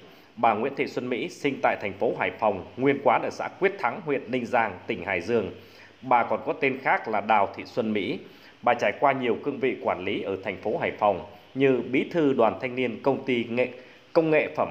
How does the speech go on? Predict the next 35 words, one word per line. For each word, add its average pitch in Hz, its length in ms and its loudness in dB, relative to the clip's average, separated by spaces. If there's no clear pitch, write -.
Hải 90 120 -2
Phòng, 95 340 0
phó 160 160 6
ban 165 260 4
tuyên 139 120 0
huấn 127 340 0
thành 113 160 0
đoàn 101 260 4
Hải 92 200 -2
Phòng, 95 260 0
trưởng 123 220 2
ban 135 260 4
tổ 104 80 -2
chức 202 100 0
quận 127 200 4
ủy 98 180 -4
Lê 123 200 2
Chân, 120 320 0
phó 160 220 8
bí 180 160 2
thư 160 220 2
quận 131 160 2
ủy 110 180 -2
Lê 120 200 2
Chân, 110 300 0
bí 147 240 2
thư 156 220 8
quận 131 200 4
ủy 101 220 0
Lê 117 260 2
Chân. 101 240 0
Tại 127 180 2
Đại 120 140 0
hội 110 160 -6
sáu 143 360 0